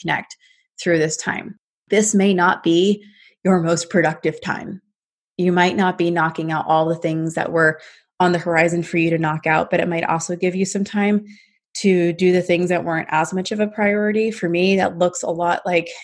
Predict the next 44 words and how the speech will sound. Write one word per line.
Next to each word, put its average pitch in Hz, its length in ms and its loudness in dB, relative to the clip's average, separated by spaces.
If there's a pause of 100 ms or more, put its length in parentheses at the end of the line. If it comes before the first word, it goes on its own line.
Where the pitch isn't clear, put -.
(120)
instead 185 300 4
of 170 200 4 (520)
working 185 260 2
towards 170 260 2
what 160 100 2
I 156 40 6
was 160 120 0
originally 185 420 0
going 196 420 0
to 208 60 2
be 202 100 2
working 196 380 -2
on 190 120 -2
this 202 220 -2
month, 208 260 2
now 175 280 2
I'm 175 240 0 (200)
trying 170 380 -4
to 165 220 0 (380)
clean 190 220 2
up 165 100 0
some 175 180 -2
things 165 260 -2
behind 165 320 0
the 160 60 0
scenes 165 340 -2
that 160 100 2
haven't 165 280 -4
been 160 180 0
as 160 200 2
much 170 240 -4
of 185 60 -2
a 175 40 -4
priority, 190 480 2
but 185 140 -2
will 165 100 -2
make 160 200 -4
a - 40 -10
big 165 220 0
difference 156 400 -4
in 196 60 -4
the 151 80 -2
long 160 260 -4
run. - 280 -12